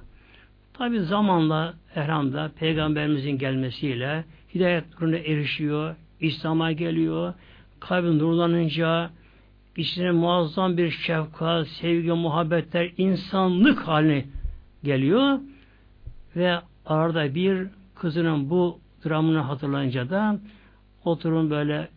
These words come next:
ses hüngür hüngür ağlarmış böylece. İşte sevgili kardeşlerim, elhamdülillah bize Mevlam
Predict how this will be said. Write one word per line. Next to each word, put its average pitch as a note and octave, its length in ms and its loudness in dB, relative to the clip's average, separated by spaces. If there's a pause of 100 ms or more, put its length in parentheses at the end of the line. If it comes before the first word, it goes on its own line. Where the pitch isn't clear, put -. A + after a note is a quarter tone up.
ses - 520 -4
hüngür E3 300 0
hüngür E3+ 180 -2 (100)
ağlarmış C3 420 -8 (100)
böylece. - 440 -18 (2500)
İşte G#3 520 0 (180)
sevgili E3+ 460 0
kardeşlerim, D3+ 720 -2
elhamdülillah D#3 840 0
bize D3+ 260 -2
Mevlam E3 400 2